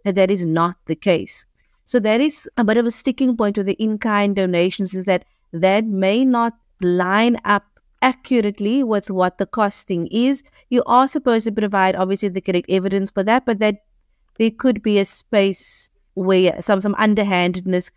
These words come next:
could possibly take place. But the dual disclosure is meant to make sure that there's a check and balance. But ultimately, even with the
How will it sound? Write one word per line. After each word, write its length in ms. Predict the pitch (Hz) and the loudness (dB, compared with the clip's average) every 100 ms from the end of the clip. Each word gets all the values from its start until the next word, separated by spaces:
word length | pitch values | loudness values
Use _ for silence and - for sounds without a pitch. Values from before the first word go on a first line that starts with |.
| _ _ | _ _
could 180 | - 208 | -2 0
possibly 480 | 208 190 - 185 185 | 2 0 0 -4 -2
take 260 | - 175 - | 0 0 2
place. 240 | 175 165 | 0 0
But 160 | 185 180 | 0 -2
the 60 | |
dual 300 | 180 202 214 | -2 0 2
disclosure 640 | 220 220 226 202 202 202 - | 0 -2 0 0 2 -2 -2
is 320 | - 220 208 202 | -2 -2 -2 -4
meant 540 | 180 180 185 233 - - | -2 0 0 -2 -6 -2
to 80 | |
make 280 | 226 202 196 | 0 0 -2
sure 400 | - 220 196 196 | -4 0 2 2
that 160 | 196 185 | 0 0
there's 100 | 185 | -2
a 60 | |
check 260 | 180 214 185 | 0 -2 -2
and 220 | 185 170 | -2 -2
balance. 440 | 170 165 196 247 - _ _ | 0 2 2 -2 -4 _ _
But 200 | 214 220 | -4 -2
ultimately, 720 | 214 226 226 214 185 185 185 - | 0 0 0 0 0 -2 -4 -2
even 320 | 226 220 226 | 0 2 2
with 280 | 190 185 - | 2 0 -2
the 400 | 190 185 180 180 | -4 -2 0 -2